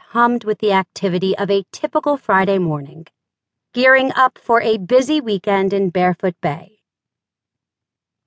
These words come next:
Outside, the sun was high enough to make the Gulf, not the ocean, sparkle turquoise, the water laced with white froth on a picture-perfect late April morning.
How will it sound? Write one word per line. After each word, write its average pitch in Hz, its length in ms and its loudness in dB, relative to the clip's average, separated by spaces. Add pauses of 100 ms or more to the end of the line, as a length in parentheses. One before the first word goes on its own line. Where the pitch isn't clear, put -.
(100)
Outside, 208 680 2 (260)
the 233 120 -2
sun 254 340 2
was 214 140 -2
high 233 240 4
enough 185 280 -2
to - 140 -4
make 185 180 -2
the 180 80 -6
Gulf, 180 380 2 (420)
not 233 400 4
the 277 200 -2
ocean, 170 580 -2 (240)
sparkle 226 580 0
turquoise, - 840 -10 (720)
the 185 80 -2
water 190 340 4
laced 196 440 -2
with 185 180 -4
white 202 340 -2
froth 202 480 2
on 202 120 -2
a 196 100 -2 (120)
picture-perfect - 1000 -4
late 214 420 -2
April 202 340 -2
morning. 165 480 -4